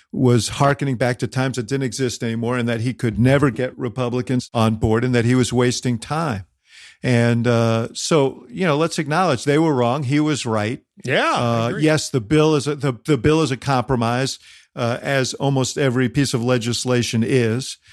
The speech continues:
Speaker 1: and as this reconciliation bill will be. But, you know, let's give him credit.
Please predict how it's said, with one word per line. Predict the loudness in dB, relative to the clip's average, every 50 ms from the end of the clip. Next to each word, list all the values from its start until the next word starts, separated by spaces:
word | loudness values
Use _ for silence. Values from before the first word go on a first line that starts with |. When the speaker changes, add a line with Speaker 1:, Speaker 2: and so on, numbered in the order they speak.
| -20 -14 -6
Speaker 1:
and | -4 -2 0 0 0 -2 -2
as | 0 0 0 0 0 -2
this | -4 -4 -2 0 2
reconciliation | 2 2 2 2 -2 -2 -2 0 0 2 2 4 4 2 2 0 -2 -2 -2
bill | 0 2 2 2 2 4
will | 4 4 4 4 2
be. | 2 2 2 2 0 -2 -6 -10 _ _ _ -20 -20 -20 _ _ 0
But, | 0 2 0 0 -4 _ _ _ _ -10
you | -4 0 2 2
know, | 4 2
let's | 2 0 -2 -2 -4 -8
give | _ -12 -6 -2 -2 0 2
him | 2 0 0 0
credit. | -2 0 0 2 2 2 0 -2